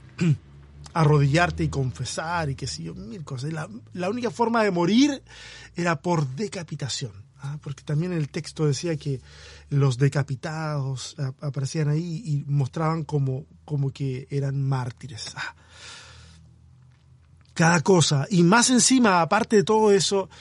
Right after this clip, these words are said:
el tema de la bestia y esta supercomputadora, etcétera. Lo he hablado en otras ocasiones. Es, es terrible todo lo que, lo que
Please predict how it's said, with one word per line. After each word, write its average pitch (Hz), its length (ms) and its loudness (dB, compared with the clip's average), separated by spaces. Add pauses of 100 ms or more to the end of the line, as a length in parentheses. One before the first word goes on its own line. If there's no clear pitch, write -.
(280)
el 139 160 -2
tema 185 260 -4
de 160 160 -2 (140)
la 151 180 0
bestia 147 580 -2
y 147 120 -4
esta 135 180 -6
supercomputadora, 175 1300 -2 (400)
etcétera. 160 400 -4
Lo 226 160 4
he 277 40 2
hablado 196 360 2
en 165 60 2
otras 160 260 -2
ocasiones. 147 520 -2
Es, - 520 -8
es - 180 -10 (200)
terrible 185 760 2 (880)
todo 202 400 2
lo 143 160 0
que, 139 400 -4
lo 147 240 -2
que 123 520 -8